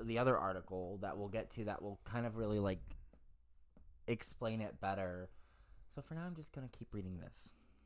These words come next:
Okay. Um, okay, so it says, "No judgment, no shame." It says, "The hallmarks of our culture don't seem to matter when you heteros feel threatened by them. You can go anywhere and find bars, films, restaurants, billboards, and a million stupid top forty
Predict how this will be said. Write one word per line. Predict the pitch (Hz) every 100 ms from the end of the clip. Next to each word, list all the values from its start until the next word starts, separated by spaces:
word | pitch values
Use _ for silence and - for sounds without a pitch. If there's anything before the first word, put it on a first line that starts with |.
| - - - - - - -
Okay. | 170 104 82 - - - - _ _ - - -
Um, | 123 120 117 117 120 113
okay, | 110 98
so | -
it |
says, | 98 98
"No | 98
judgment, | 98 98 95
no | 92
shame." | - 151 147 147 - - - 143
It |
says, | - 160
"The |
hallmarks | 151 190 247 233 -
of | 160
our | 127
culture | - 143 139 123
don't | 104 120 -
seem | 127
to | 110
matter | 104 107 101 98
when | 98
you | 98 98 -
heteros | 127 110 92 90 95 - - -
feel | - 117 110
threatened | - 117 110 92
by | 92
them. | 90 82 82 85
You | 113
can | 110 123 110 95 - -
go | 139 147 156
anywhere | 107 135 135 123 120
and | 98 107
find | - 110 110
bars, | 98 98 101 -
films, | 104 98 101 -
restaurants, | 131 131 135 123 -
billboards, | 127 131 120 113 -
and | 110
a | 107
million | 117 139 131 127
stupid | - 113 107
top | - 107 -
forty | - 165 123 104